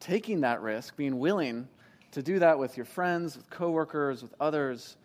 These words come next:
to be overt about that is, uh, one way that God works to confirm that what you believe is real.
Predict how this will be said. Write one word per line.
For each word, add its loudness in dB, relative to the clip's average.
to -12
be -2
overt -2
about 0
that 0
is, -6
uh, -2
one -2
way -2
that -2
God 2
works -4
to -20
confirm -6
that -2
what -6
you -8
believe -8
is -16
real. -12